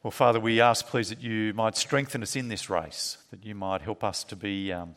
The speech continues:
people who do trust you, who appreciate your goodness, your greatness, your glory, that you are working all things together for good,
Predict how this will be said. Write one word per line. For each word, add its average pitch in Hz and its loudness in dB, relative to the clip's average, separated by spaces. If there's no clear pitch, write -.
people 101 -10
who 92 -8
do 107 -6
trust - -6
you, 101 -12
who 98 -8
appreciate 101 -2
your 107 -4
goodness, 110 -4
your 92 -6
greatness, 101 0
your 87 -10
glory, 92 -8
that 101 -12
you 107 0
are 120 8
working 101 -2
all 90 -8
things 101 -10
together 90 -6
for 95 -14
good, 98 -6